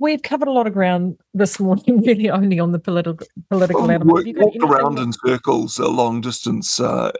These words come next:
Speaker 2: uh, on the same ground, maybe.
Speaker 1: I know, and I apologise to listeners. I don't get ranty very often, but I have been a little bit ranty today. Any other, anything else you want to cover off?
Speaker 2: No, just, you know, get in there and
Speaker 1: Mm.
Speaker 2: vote.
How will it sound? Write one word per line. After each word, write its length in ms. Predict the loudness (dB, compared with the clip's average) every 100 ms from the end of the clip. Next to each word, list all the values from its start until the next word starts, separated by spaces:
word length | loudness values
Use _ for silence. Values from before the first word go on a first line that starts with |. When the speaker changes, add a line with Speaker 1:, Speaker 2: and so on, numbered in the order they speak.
| _
Speaker 2:
uh, 180 | -6 -4 0
on 180 | -2 -2
the 80 |
same 300 | -2 -2 -2
ground, 420 | -2 -4 -4 -8 -8
maybe. 340 | -8 -8 -10 -8
Speaker 1:
I 80 | -2
know, 240 | 0 2
and 260 | 2 2 2
I 100 | 0
apologise 600 | 0 0 2 2 0 -2
to 80 | -4
listeners. 360 | -2 -2 -2
I 140 | 0 0
don't 260 | 0 0 -4
get 160 | -6 0
ranty 400 | 0 0 -2 -4
very 220 | -2 -2
often, 320 | -2 -2 -4
but 140 | -2 -2
I 40 |
have 200 | -2 -4
been 180 | -4 -4
a 40 |
little 180 | -2 -2
bit 140 | -2 0
ranty 360 | 0 0 -2
today. 360 | -4 0 0 0 -4 -10 -10 -12 _ 2
Any 340 | 4 4 4
other, 300 | 2 2 2 2
anything 340 | 0 0 2
else 240 | 0 0
you 60 | -4
want 120 | -6
to 60 | -4
cover 320 | -2 -2 0
off? 140 | -2 -4 -16
Speaker 2:
No, 420 | -8 -2 2 2
just, 380 | 2 0 -2 -4
you 140 | -2 0
know, 160 | 0
get 340 | -2 0 2 4
in 300 | 2 0 -4
there 400 | 0 2 2 2 0
and 200 | 2 2
Speaker 1:
Mm. 60 | 4
Speaker 2:
vote. 260 | 4 2